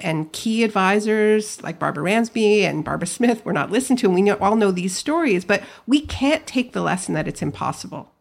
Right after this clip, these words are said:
because in fact, we have some really great examples that it is possible.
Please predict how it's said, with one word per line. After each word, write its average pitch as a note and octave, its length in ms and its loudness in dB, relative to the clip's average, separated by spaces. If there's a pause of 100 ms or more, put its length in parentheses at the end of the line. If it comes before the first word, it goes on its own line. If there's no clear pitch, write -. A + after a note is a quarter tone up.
(400)
because G3+ 260 0
in G3 100 2
fact, A3 300 -2
we G3 100 -2
have F#3 140 -4
some E3 220 -4
really F3+ 200 -2
great E3 300 -4
examples D3+ 680 -6
that C#3+ 120 -8
it D#3 80 -4
is B3+ 180 2
possible. F3+ 720 -8